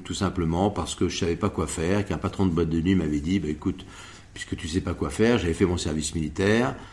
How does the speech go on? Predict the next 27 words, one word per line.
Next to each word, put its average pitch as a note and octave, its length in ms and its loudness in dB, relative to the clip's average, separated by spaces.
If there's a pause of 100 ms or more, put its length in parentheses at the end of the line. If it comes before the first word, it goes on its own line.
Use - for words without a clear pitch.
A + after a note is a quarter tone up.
(160)
comme F2+ 160 2
seconde F2+ 360 2
classe G#2 360 2
dans F2 100 2
les D2+ 540 -2
commandos F2 360 4
d'infanterie E2 460 -2
de E2 60 2
marine, « F#2 420 4 (300)
puisque - 200 -4
tu E2+ 120 -4
sais F#2+ 100 0
pas E2 140 -2
quoi D#2+ 160 -4
faire, A#2 200 2
tu - 60 -12
t'appelles F2 300 -2
Tétinger, D#2+ 440 0
bah, E2 80 0 (220)
t'as D2 100 -6
qu'à F2 140 -6
vendre G2+ 180 4
du F2 80 2
champagne. » - 380 -6 (560)
Et E2 80 0
puis, E2 380 2
euh, D2 120 0